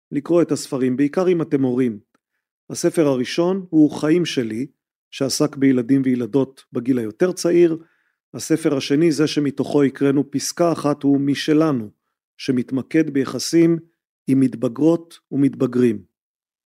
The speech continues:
יש עוד המון דברים שאפשר לומר על עינת נתן, אתם יכולים לקרוא עליה עוד קצת באתר שלה, יש לה אתר, עינת נתן, נתן, אן איי טי אייץ' איי אן נקודה קום,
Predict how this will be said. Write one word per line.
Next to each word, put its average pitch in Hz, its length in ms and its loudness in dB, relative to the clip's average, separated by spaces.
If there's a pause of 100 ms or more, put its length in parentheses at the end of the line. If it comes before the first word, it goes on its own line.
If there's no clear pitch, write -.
(460)
יש 175 180 -2
עוד 160 120 0
המון 160 220 0
דברים 139 280 0
שאפשר 131 360 -2
לומר 131 240 2
על 127 80 2
עינת 123 280 -2
נתן, 190 380 0 (500)
אתם 170 140 -4
יכולים 196 340 2
לקרוא 180 480 2
עליה 165 240 4
עוד 185 200 -2
קצת - 360 -6
באתר 147 420 -4
שלה, 120 280 -6
יש 127 200 -6
לה 127 100 -6
אתר, 165 360 -4
עינת 156 440 -2
נתן, 160 540 -2 (580)
נתן, 156 500 0 (160)
אן 160 200 2
איי 151 440 2 (240)
טי 175 300 -4
אייץ' 190 520 -2
איי 147 380 -2
אן 175 140 -2 (200)
נקודה 127 360 -4
קום, 110 320 -6